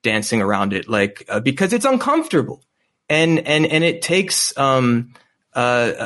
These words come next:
a particular skill set in order to do this with respect.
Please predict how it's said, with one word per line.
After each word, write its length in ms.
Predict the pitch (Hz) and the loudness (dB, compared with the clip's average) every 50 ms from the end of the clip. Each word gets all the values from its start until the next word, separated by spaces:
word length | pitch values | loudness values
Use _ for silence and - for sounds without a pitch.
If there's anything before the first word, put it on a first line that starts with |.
| - | -4
a 80 | 127 120 | -2 -2
particular 480 | 123 131 131 - 151 143 156 151 143 135 | -2 -2 -2 -2 -2 -2 0 -2 -2 -2
skill 320 | 135 - - - 175 196 | -2 -4 -2 -2 -2 -2
set 320 | 190 - - 135 123 - 127 | -2 -2 -2 -2 -2 -2 -2
in 100 | 127 127 | 0 0
order 260 | 127 131 131 131 127 | 2 2 2 0 0
to 400 | 123 - - - 127 127 123 120 | -2 -2 -2 0 2 2 2 0
do 380 | 104 107 _ - 143 170 226 | 0 -4 _ -2 0 0 2
this 340 | 233 208 139 110 - - - | 2 2 0 0 -2 -6 -4
with 140 | 104 104 - | -4 -4 -2
respect. 560 | 90 - - - - - - - - - - | -4 -6 -6 -6 -4 -4 -4 -6 -8 -18 -20